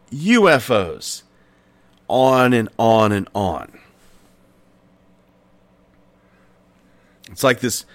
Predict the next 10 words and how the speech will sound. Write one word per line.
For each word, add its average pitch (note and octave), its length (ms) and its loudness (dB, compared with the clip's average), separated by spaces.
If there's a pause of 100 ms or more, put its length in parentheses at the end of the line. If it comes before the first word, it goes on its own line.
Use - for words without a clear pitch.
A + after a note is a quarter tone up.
(240)
nexus A#2 1000 0 (1500)
of G2 120 -10
the G#2 80 -6
paranormal. G2+ 720 -2 (4000)
Right B2 300 2
then B2 180 2
and G#2 160 -4
there, G2+ 380 -2
I G#2 140 -2
knew A2+ 580 0